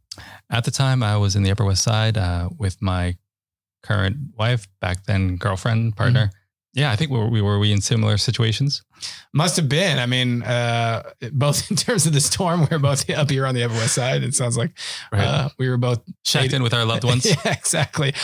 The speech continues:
Speaker 2: I wasn't checked in with my loved one. I was on the phone with, uh, my, uh,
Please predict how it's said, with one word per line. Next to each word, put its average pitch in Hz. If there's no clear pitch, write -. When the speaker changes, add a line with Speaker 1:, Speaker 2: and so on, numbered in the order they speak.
Speaker 2:
I 196
wasn't 240
checked 185
in 175
with 147
my 135
loved 123
one. 120
I 147
was 175
on 175
the 160
phone 156
with, 131
uh, 117
my, 120
uh, -